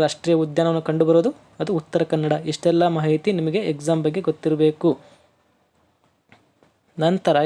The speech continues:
ಎರಡನೇ ಪ್ರಶ್ನೆ, ಕರ್ನಾಟಕ ಎಂಬ ಪದದ ಬಳಕೆ ಪ್ರಥಮವಾಗಿ ಕಂಡುಬರುವುದು. ಕರ್ನಾಟಕ ಎಂಬ ಪದದ ಬಳಕೆ ಪ್ರಥಮವಾಗಿ ಕಂಡುಬರುವುದು ಋಗ್ವೇದದಲ್ಲಿ, ಉಪನಿಷತ್ತುಗಳಲ್ಲಿ, ಮಹಾಭಾರತದಲ್ಲಿ, ಬ್ರಾಹ್ಮಣಕಗಳಲ್ಲಿ. ಇದಕ್ಕೆ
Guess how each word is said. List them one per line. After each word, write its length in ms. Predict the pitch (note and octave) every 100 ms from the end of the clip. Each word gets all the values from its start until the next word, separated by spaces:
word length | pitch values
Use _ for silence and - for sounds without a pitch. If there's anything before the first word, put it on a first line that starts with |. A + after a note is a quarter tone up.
| D3
ಎರಡನೇ 220 | D#3 F3 D3+
ಪ್ರಶ್ನೆ, 260 | - B2+ F#3 - - - - - _ - E3+
ಕರ್ನಾಟಕ 420 | F3+ G3+ G3+ G3 F3+
ಎಂಬ 140 | F3+ F3+
ಪದದ 240 | E3+ E3+ F3 D#3+
ಬಳಕೆ 260 | D#3+ F3+ -
ಪ್ರಥಮವಾಗಿ 480 | D#3+ D#3 E3+ E3 E3 E3
ಕಂಡುಬರುವುದು. 480 | D#3+ D#3 D#3+ D3+ D3 - _ _ - - _ - D#3+
ಕರ್ನಾಟಕ 420 | D3+ F3 F3+ F3+ E3+
ಎಂಬ 100 | D#3+ E3
ಪದದ 140 | E3 E3
ಬಳಕೆ 260 | D#3+ - -
ಪ್ರಥಮವಾಗಿ 340 | D#3+ D#3+ D#3 D#3+
ಕಂಡುಬರುವುದು 400 | D#3+ D#3+ E3 G#3 - - - - C#3
ಋಗ್ವೇದದಲ್ಲಿ, 640 | D#3 D3 F3 F3+ E3 C#3+ F3+ - - - _ - D#3
ಉಪನಿಷತ್ತುಗಳಲ್ಲಿ, 800 | F3+ F3 - - F3 D3+ C#3 F3 - - - D3+
ಮಹಾಭಾರತದಲ್ಲಿ, 760 | D#3 F3 E3+ E3 D#3 C#3 D#3 - - - - _ _ D3+
ಬ್ರಾಹ್ಮಣಕಗಳಲ್ಲಿ. 720 | D3 D#3+ E3+ - D3+ C3+ - _ _ _ -
ಇದಕ್ಕೆ 260 | D#3 F#3